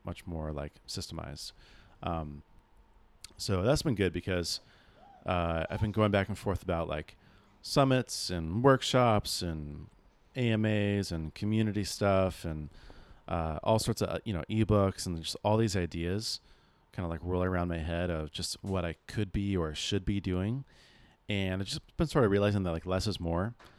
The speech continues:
And it's not about, like, doing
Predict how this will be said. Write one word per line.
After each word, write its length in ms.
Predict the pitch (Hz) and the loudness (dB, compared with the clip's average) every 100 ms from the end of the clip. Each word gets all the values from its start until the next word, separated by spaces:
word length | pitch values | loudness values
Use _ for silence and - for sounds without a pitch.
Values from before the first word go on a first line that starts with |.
| - - _ - | -20 -20 _ -4
And 480 | 98 90 87 85 - - - - - _ _ _ | -2 0 -2 -4 -8 -14 -20 -20 -20 _ _ _
it's 100 | - | -4
not 200 | 107 98 | 0 2
about, 400 | 92 92 90 - | 4 4 4 2
like, 220 | 92 90 - - | -2 -6 -12 -4
doing 260 | 110 95 | 0 0